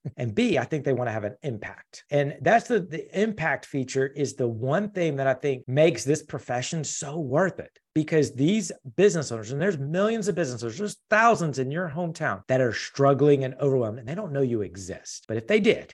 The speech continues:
and they hired you as your, their C F O, they would have a peace of mind, and they would have a better business, which means they're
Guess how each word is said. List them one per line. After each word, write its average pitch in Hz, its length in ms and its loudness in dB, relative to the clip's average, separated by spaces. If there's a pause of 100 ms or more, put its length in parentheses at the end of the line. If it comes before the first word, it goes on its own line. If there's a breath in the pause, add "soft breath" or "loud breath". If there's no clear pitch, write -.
and 104 100 -8
they 185 120 2
hired 196 260 6
you 107 200 -4
as 120 200 -10
your, 123 120 -2
their 135 140 -2
C 143 200 0
F 127 160 0
O, 117 180 4
they 123 160 2
would 151 120 2
have 123 140 -2
a 98 60 -8
peace 139 320 -6
of 156 120 -6
mind, 143 520 -4
and 127 120 2
they 151 80 6
would 151 120 6
have 143 160 0
a 131 80 0
better 147 400 2
business, 127 540 -6
which - 180 -4
means 131 220 -2
they're 127 380 2